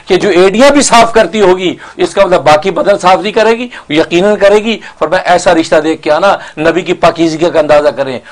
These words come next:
تو میں بیویوں سے کہتا ہوں، آپ اپنی ایڑیاں صاف کرتی ہیں کہ نہیں کرتی؟ اس کا مطلب کہ صاف نہیں کرتی، تو نبی کے کہنے کے مطابق آپ شوہر کے معیار پہ پورا نہیں اتر رہی ہیں۔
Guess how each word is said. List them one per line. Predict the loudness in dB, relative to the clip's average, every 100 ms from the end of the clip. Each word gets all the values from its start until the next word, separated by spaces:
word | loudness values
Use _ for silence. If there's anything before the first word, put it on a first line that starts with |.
| -12 -8
تو | -4
میں | -4
بیویوں | -4 -4 -2
سے | -2 0
کہتا | 0 0 0
ہوں، | -2 -6 -6
آپ | -2 -2
اپنی | -2 -2 0
ایڑیاں | 2 2 2 2 0 -6
صاف | -2 0 2
کرتی | 2 0 0
ہیں | 0
کہ |
نہیں | 0
کرتی؟ | 2 0 -2 -6 -8 -4
اس | -2 0
کا | 0
مطلب | 2 2 0
کہ | 0
صاف | 0 2
نہیں | 2 2
کرتی، | 0 -2 -6 -8 -10 -6
تو |
نبی | -2 0 2 2
کے | 2
کہنے | 2 2 2
کے | -2
مطابق | 0 0 0 -2 0
آپ | 0 2
شوہر | 2 0
کے | 0
معیار | -2 2 2
پہ | 0 -2
پورا | 0 0
نہیں | -2
اتر | -6 -10
رہی | -10
ہیں۔ | -18